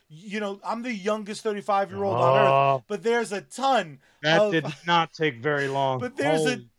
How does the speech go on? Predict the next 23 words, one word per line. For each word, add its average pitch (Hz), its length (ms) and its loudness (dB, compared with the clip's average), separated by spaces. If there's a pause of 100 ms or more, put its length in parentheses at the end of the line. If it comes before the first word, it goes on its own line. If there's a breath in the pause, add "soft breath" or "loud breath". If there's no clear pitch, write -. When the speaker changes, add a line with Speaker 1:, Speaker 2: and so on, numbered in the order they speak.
Speaker 2:
cow. 139 260 0 (140)
Speaker 1:
<laughs> - 160 -20
there's 214 380 0
a 247 60 -10
ton 226 500 -4 (320 soft breath)
of 233 180 -4
people 254 340 -8
my 214 300 -6
age 240 400 -8
that 185 280 -6
watched 233 480 -2
Mighty 208 440 -4
Morphin 220 400 -4
Power 202 320 -2
Rangers, 143 540 -12 (480 soft breath)
and 208 160 -8
then 285 180 -6
we're 311 120 -12
kinda 269 300 -6
too 233 320 -10
old 247 340 -2
to 214 100 -12
watch 208 340 -6